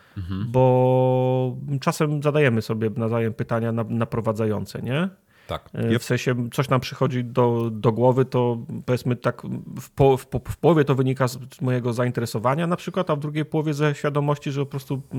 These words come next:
Speaker 2: ten temat na-, należy poruszyć i dyskusja będzie, będzie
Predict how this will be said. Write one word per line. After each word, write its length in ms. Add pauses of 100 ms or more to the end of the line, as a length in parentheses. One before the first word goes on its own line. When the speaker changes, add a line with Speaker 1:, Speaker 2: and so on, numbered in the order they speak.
(120)
Speaker 2:
ten 160
temat 280
na-, 80
należy 400
poruszyć 480
i 60
dyskusja 500
będzie, 480 (1000)
będzie 600